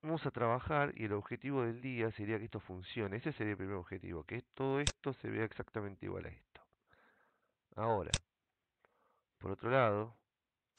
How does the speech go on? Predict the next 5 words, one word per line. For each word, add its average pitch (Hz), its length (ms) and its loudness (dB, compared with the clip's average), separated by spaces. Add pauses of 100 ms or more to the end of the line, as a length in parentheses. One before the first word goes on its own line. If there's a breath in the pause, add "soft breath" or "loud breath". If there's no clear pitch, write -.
(600)
quiero 104 180 0 (140)
llegar 101 160 2
a 98 80 2
reemplazar 92 640 -2
esto 104 500 -6